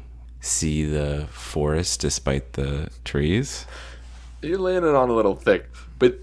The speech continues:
Speaker 2: I mean,
Speaker 1: Right.
Speaker 2: isn't it sort of
Speaker 1: Right.
Speaker 2: that some of your decision trees are just going to ask the wrong questions that will never get you to the answer?
Speaker 1: E-, exactly.
Speaker 2: And the idea
Speaker 1: Right.
Speaker 2: is that you wanna get rid of those trees.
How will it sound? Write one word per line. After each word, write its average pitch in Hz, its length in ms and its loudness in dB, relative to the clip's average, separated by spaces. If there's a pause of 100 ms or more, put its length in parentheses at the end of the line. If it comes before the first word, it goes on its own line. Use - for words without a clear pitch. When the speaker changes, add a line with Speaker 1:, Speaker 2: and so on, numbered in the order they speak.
Speaker 2:
I 135 60 4
mean, 135 100 8
Speaker 1:
Right. 101 220 4 (140)
Speaker 2:
isn't 139 240 6
it 131 180 2
sort 117 220 4
of - 40 6
Speaker 1:
Right. 104 180 4
Speaker 2:
that 90 340 -2 (200)
some 104 220 2
of 98 120 2
your 92 120 -2
decision 92 440 -4
trees 78 340 -6
are 90 60 -4
just 82 360 -8
going 90 200 -2
to - 140 -2
ask 82 300 -2
the 95 80 -4
wrong 82 340 0
questions 78 600 -6
that 65 120 -4
will 78 120 -6
never 76 320 -6
get 73 180 -8
you 65 140 -10
to - 120 -10
the 65 140 -10
answer? - 480 -12 (480)
Speaker 1:
E-, 90 220 0
exactly. 80 340 0
Speaker 2:
And 95 80 -2
the 90 80 0
idea 87 320 0
Speaker 1:
Right. 80 100 2
Speaker 2:
is 80 180 -6
that 76 260 -4 (120)
you 92 120 -8
wanna 82 160 -4
get 80 180 -6
rid 78 180 -4
of 78 120 -6
those 71 220 -6
trees. - 500 -12